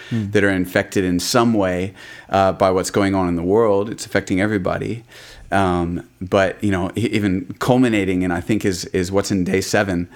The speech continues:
Speaker 2: um, not to have any spoilers, but you may have read it
Speaker 1: <laughs>
Speaker 2: before, <laughs> but, but it's in Philippians chapter four, this, "Don't be anxious about anything, um, but in everything present your requests to God, and the peace of God,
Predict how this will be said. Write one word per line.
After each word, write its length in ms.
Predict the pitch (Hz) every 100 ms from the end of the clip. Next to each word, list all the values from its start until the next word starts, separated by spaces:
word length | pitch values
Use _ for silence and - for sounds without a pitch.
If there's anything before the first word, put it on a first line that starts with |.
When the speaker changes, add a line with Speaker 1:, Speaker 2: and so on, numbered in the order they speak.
| - - -
Speaker 2:
um, 520 | 98 90 87 85 87 87
not 220 | 92 -
to 300 | 95 87 82 - - _ -
have 100 | 95
any 80 | 92
spoilers, 480 | - 92 90 98 -
but 200 | 135 139
you 60 |
may 100 | - -
have 140 | 104
read 140 | 95
it 100 | -
Speaker 1:
<laughs> 60 | 107
Speaker 2:
before, 220 | - 127 -
<laughs> 320 | 143 - -
but, 180 | 120 - - -
but 100 | -
it's 120 | 120 123
in 120 | 113
Philippians 440 | 123 123 123 113
chapter 280 | 117 104 98
four, 280 | - 117 123
this, 160 | 92 -
"Don't 140 | 110
be 120 | 107
anxious 440 | - 117 113 120 -
about 240 | 107 98
anything, 520 | 87 107 104 - 147 - - - - -
um, 320 | - 92 87
but 180 | 85 95
in 160 | 95 98
everything 420 | 95 104 98 95
present 280 | 98 95 98
your 80 | 90
requests 300 | 92 95 -
to 60 | 87
God, 200 | 85 85
and 80 | 80
the 40 |
peace 380 | - - 101 -
of 100 | 87
God, 320 | 82 92 95